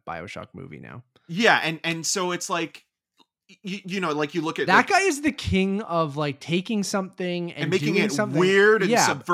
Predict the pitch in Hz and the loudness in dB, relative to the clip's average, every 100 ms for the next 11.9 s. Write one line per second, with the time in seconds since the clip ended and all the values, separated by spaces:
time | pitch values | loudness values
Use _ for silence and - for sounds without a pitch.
0 | 175 220 214 196 180 156 156 139 143 165 | 4 4 4 0 -4 -8 -8 -2 0 6
1 | 202 240 247 277 262 226 254 180 - 180 | 10 10 10 2 4 2 2 -2 0 0
2 | 175 - 185 175 143 160 170 - 190 180 | 0 0 -2 0 -2 -4 -2 -4 -2 0
3 | 180 156 - - 165 165 180 240 233 269 | -2 -4 -10 -8 0 2 2 2 0 -2
4 | 262 - _ - 170 165 - _ _ _ | -6 -10 _ -6 -2 -2 -4 _ _ _
5 | - 180 147 165 175 180 233 220 226 247 | -6 -6 0 0 0 -2 -2 -2 -4 -4
6 | 254 240 165 143 - 156 165 214 226 247 | -4 -4 -4 -4 -6 -6 -4 -6 -6 -8
7 | 185 160 160 160 170 165 170 170 156 147 | -6 -4 -4 -4 -6 -6 -6 -8 -8 -8
8 | 123 135 147 139 131 127 123 - 117 113 | -6 -4 -2 -2 -2 -6 -8 -10 -8 -6
9 | 110 107 92 - 135 139 135 - 135 156 | -6 -6 -10 -8 -8 -4 -4 -2 0 0
10 | - 151 131 127 120 120 120 107 95 90 | -4 -10 -8 -8 -6 -6 -8 -10 -14 -12
11 | 123 117 80 67 - 131 139 135 131 | -10 -10 -12 -16 -16 -12 -8 -8 -8